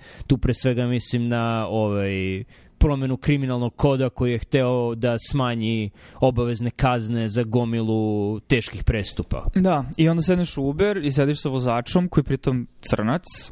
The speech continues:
Speaker 2: Mislim, zašto, znaš, ono, problem što se sve, sve lako odmah svede na problem rasizma i problem opresije i naravno, ni-, daleko od toga da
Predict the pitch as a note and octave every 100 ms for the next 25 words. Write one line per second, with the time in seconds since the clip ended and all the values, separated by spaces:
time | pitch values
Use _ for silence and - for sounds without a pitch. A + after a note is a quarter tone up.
0 | - C#3 D3 D3+ - A3 F#3+ D#3+ E3 G3+
1 | - G#3 G3 E3+ G3 G3 D3 F#3 F#3 F3+
2 | - E3 D#3 C3 C#3 C#3+ C#3+ - C#3 C3
3 | C3+ B2+ B2 A#2+ - C#3 B2 C3 B2+ A#2+
4 | A2+ - - A2 - C#3+ F3+ G3 F3+ D3
5 | - C3 B2 B2+ A#2+ A#2 - D3 C#3 -
6 | B2+ B2+ A#2+ A#2 - - - - C#3 D3
7 | F3 D3 C3 - G2+ D3 B2+ D3 D#3+ -
8 | F3+ F3+ F3+ E3 D3